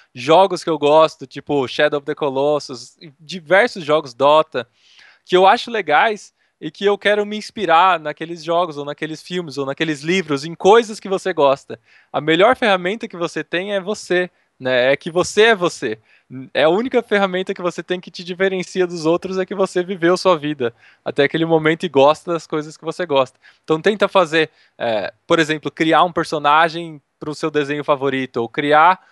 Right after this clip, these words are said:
um personagem novo pra um livro que você gosta, ou tenta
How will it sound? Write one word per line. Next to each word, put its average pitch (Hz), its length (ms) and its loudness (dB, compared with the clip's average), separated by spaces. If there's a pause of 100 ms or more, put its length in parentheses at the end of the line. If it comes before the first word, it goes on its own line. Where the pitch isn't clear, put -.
(180)
um 147 280 -16
personagem 170 600 0
novo 165 300 -2
pra 170 140 -8
um 165 80 -8
livro 160 400 -6
que - 80 -20
você 147 240 -2
gosta, 143 440 2
ou 113 100 -10 (140)
tenta 165 320 -6